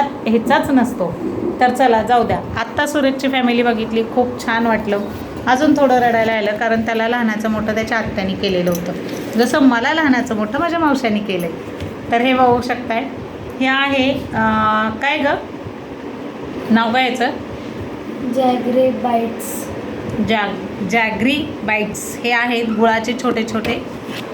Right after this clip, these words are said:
Speaker 1: खडे आहेत.
Speaker 2: चौकोनी.
Speaker 1: चौकोनी, अ, खडे.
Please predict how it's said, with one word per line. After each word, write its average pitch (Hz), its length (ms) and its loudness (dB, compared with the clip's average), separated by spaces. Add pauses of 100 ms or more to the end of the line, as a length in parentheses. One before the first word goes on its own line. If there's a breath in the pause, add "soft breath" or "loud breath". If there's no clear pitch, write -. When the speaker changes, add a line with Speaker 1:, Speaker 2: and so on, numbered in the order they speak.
(220)
Speaker 1:
खडे 240 180 4
आहेत. 226 360 2
Speaker 2:
चौकोनी. 269 840 -4
Speaker 1:
चौकोनी, 247 460 4 (580)
अ, 220 380 6 (120)
खडे. 226 160 0